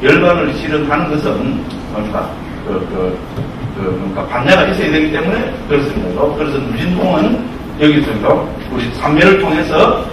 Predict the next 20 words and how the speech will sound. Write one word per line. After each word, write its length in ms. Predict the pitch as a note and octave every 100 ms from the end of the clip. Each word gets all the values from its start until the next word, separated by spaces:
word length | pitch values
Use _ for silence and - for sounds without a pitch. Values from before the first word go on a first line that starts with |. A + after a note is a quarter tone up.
| - -
성취되는, 760 | B2+ C3 D#3 D3+ D3+ D3 A#3 - - -
그죠? 220 | - A2+ A2+ - - -
신통이 560 | B2+ B2 C#3+ C3+ C3+ -
아닙니다. 640 | B2 A#2+ - - - - - - -
그래서 240 | E3 D#3
무진통을 540 | C#3 B2 D3+ - E3+ D3+
제외한 440 | D3+ D3+ E3+ - - -
나머지 400 | - - - -
다섯 260 | D#3+ - -
가지 140 | D3 -
신통이잖아요. 600 | - - - G#2+ - -
그래서 180 | D#3 G#3
오신통이 1040 | G3+ A3 - F#3 F3+ G3 F#3+ F3 B3+ C#4 - - - -
삼매를 500 | C#3 C#3+ E3 E3+ E3
통해서 540 | C#3 D3+ D#3+ E3 D#3
체득되는 720 | - D3+ D3+ D3 D3 - A3+ - - -
신통으로 800 | C3 D3+ D3+ - - - - - - B2
우리 240 | A#2+ -
이미 260 | F3+ D3+ -
초기경에서, 480 | A3 A#3 D3+ D3